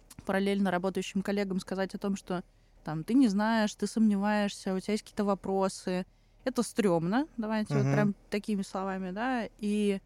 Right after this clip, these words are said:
Speaker 1: э, тебе нужно какое-то место, где будет достаточно безопасно, чтобы об этом можно было поговорить. Э, у меня у ребят, э, мы назвали это «час плача»,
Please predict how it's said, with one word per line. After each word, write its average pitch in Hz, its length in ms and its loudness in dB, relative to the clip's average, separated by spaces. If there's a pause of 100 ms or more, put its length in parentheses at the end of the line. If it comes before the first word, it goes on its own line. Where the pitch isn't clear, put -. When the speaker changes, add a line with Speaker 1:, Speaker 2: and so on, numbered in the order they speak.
(580)
Speaker 1:
э, 202 360 2 (280)
тебе 240 200 4
нужно 233 240 6
какое-то 233 340 2
место, 262 360 0
где 214 120 0
будет 214 160 2
достаточно 196 440 0
безопасно, 196 440 0
чтобы 196 220 -2
об 185 80 0
этом 233 200 2
можно 214 220 2
было 190 160 -2
поговорить. 196 580 -2 (680)
Э, 175 340 -2
у 185 40 2
меня 202 440 2
у 185 40 0
ребят, 220 360 -2 (120)
э, 196 180 -2
мы 190 100 -2
назвали 185 400 -2
это 175 140 -6
«час 185 240 -2
плача», 208 580 0